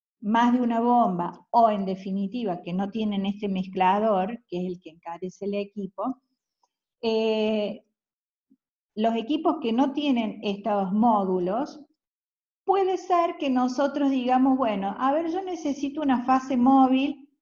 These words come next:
cincuenta cincuenta". Es decir, cincuenta de B y cincuenta de A. Pues,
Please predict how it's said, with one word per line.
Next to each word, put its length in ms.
cincuenta 600
cincuenta". 800
Es 160
decir, 400
cincuenta 560
de 140
B 220
y 60
cincuenta 600
de 160
A. 200
Pues, 420